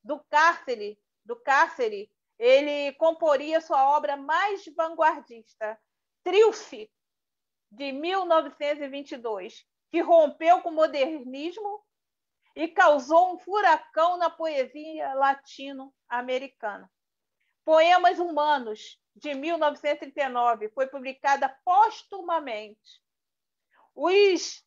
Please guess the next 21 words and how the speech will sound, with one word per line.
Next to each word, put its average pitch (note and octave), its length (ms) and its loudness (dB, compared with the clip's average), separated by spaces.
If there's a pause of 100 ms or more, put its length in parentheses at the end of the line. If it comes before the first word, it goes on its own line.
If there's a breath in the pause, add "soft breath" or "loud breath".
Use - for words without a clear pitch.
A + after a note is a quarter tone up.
(140)
poemas F4 640 4
datam C#4 600 2
da C4 160 4
época D4 480 0
em D4 80 -10
que D4+ 160 -12
Valerro C#4+ 480 -2
morava C#4 480 0
na D4+ 160 0
Europa. C#4+ 640 -2 (340)
Nos E4 240 -12
últimos G#4 480 -6
anos D#4+ 340 -6
de C4+ 140 -14
vida B3+ 420 -6
de B3 60 -12
Valerro, A#3+ 720 -2 (380)
ele C4 200 -2
morava C#4+ 460 2
em D4+ 100 -10
Paris. C#4+ 600 -6